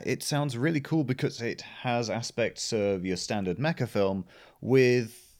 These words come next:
well, it's more like a sports film because it's also considered a sport. You get crowds of spectators.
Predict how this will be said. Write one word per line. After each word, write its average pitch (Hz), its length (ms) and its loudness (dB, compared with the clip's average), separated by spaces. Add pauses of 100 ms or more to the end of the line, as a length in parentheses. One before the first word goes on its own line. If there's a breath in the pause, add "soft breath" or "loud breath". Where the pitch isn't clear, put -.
well, 143 140 0
it's 143 120 -4
more 175 100 4
like 170 120 2
a 147 60 0
sports - 380 0
film 113 260 4
because 131 220 0
it's 101 160 -4
also 131 580 2 (380)
considered 127 400 0
a 113 60 0
sport. - 440 2
You 117 80 -2
get - 140 0
crowds 113 600 2
of 113 160 0
spectators. - 880 -2